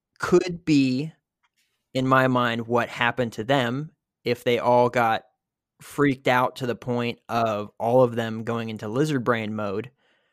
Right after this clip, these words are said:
or at least a couple of them were. Maybe they fainted or so, but I don't know if people faint for hours on end. But blacking out, getting to a location, or at least getting out of there, doing something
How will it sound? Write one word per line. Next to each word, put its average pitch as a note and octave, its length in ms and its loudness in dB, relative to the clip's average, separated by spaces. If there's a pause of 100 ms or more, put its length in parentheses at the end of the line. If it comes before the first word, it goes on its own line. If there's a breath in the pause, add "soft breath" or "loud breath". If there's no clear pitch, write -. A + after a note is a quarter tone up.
(240)
or B2 160 4
at A#2 80 0
least A#2 480 -2 (680)
a A2+ 80 0
couple D#3 380 2
of A2 180 2
them G#2 220 -6
were. G2 360 -10 (280)
Maybe A2+ 260 -4
they A2 140 0
fainted A#2 500 -4
or A2 100 -4
so, A2 360 -4
but A2 180 -6
I G2+ 140 -8
don't G#2+ 240 -6
know G#2 360 -6
if G#2 160 -10
people A2 260 -6
faint - 360 -10
for - 200 -10
hours G2 360 -6
on G#2 160 -10
end. G#2 360 -10 (460)
But A2+ 340 0 (440)
blacking B2+ 580 4
out, A2 320 -2 (640)
getting C3 360 2
to C3+ 120 -2
a B2 40 2
location, B2 520 0
or A#2 60 -2
at G#2+ 40 -4
least A#2+ 240 -6
getting A#2+ 280 0
out B2 200 0
of A#2 140 -2
there, G#2 400 -6 (340)
doing C#3+ 380 8
something B2+ 720 0